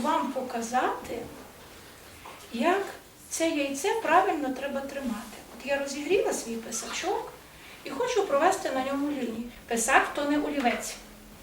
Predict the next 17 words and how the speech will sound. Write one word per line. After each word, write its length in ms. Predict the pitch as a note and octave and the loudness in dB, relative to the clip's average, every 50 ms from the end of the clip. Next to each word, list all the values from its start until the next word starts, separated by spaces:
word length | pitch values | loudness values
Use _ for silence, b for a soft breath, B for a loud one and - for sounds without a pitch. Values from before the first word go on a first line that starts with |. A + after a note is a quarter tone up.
| - - - - - - - - - B B B B B B B B B B | -20 -20 -20 -20 -20 -20 -20 -20 -20 B B B B B B B B B B
Ним 500 | A#3 B3 C4+ D#4 G4 A#4+ C5+ A4+ F#4 D4 | 0 4 8 8 10 10 8 6 6 6
не 160 | C#4+ C4 C4+ | 8 6 6
треба 400 | C4+ C4 C4+ D4+ E4+ E4 E4+ E4 | 6 4 6 6 8 10 10 8
водити. 760 | E4 - D#4+ D#4 A#3+ G#3 A#3 A#3 A3+ - - A3+ A3 A3+ A#3 - - - - - - - - - - A#3+ | 8 8 4 2 4 4 4 4 4 2 -2 -4 -4 -4 -4 -4 -6 -12 -16 -18 -20 -20 -20 -12 -2 4
Ним 320 | B3 B3 B3+ B3 A#3 A#3 | 4 6 6 6 6 4
треба, 680 | A3+ - A#3 A#3 A#3+ B3 C4 D4 - - E4 E4 D#4+ D#4+ - - - | 4 0 0 2 4 4 6 4 4 4 4 4 2 0 -2 -6 -4
його 200 | A#3+ A#3 D4 D#4+ | -2 2 2 2
треба 320 | D#4+ - C4+ C4 A3 A#3+ | 2 4 2 2 4 2
тримати 680 | A#3+ - B3+ C4 C4+ C4 B3+ A#3 A3+ - - A#3 A3+ A3+ | 2 2 0 2 4 4 4 4 2 0 -2 -2 0 4
нерухомо 920 | A#3 B3 B3 B3 B3 B3 C4 C#4+ D4 - - - F4 F#4 F#4+ F#4 F#4 F#4+ F#4+ - | 4 6 6 6 6 6 4 2 0 -2 4 8 10 10 10 10 8 6 6 2
і 40 | C#4+ | -4
крутити 580 | - - A#3+ A#3+ A#3+ A#3+ C#4 D4+ D4 - C#4 C4 | -6 -4 -4 -4 -4 -4 -4 -6 -6 -6 -4 -4
яйце. 380 | B3+ C4 B3 A#3+ - - A3+ G#3+ A3+ A#3 - - - - - - - - - - - - - - - - - - - - - - - - - - | -4 -4 -4 -4 -6 -6 -6 -6 -6 -8 -10 -14 -18 -18 -20 -20 -20 -20 -20 -20 -20 -20 -20 -20 -20 -20 -20 -20 -20 -20 -20 -20 -20 -20 -4 0
Бачите? 480 | A#3 A#3 A#3 A#3 - D4 D4 E4 F#4+ B4 C5 - - - - - - C4 | 2 2 2 0 -2 -4 -2 -2 -2 -2 -2 -6 -8 -8 -8 -8 -6 -6
Дивіться, 460 | B3 A3+ B3+ D4 C#4+ B3 - - - - - - - - - - - | -2 0 2 4 4 4 2 0 -4 -8 -10 -14 -16 -18 -18 -10 4
я 180 | B3+ F#4+ A#4+ | 6 6 6
провела 600 | C#5 - - D4 C4+ B3+ C4 C4+ C#4+ D4 D4 - | 6 4 2 2 4 6 6 6 6 4 2 0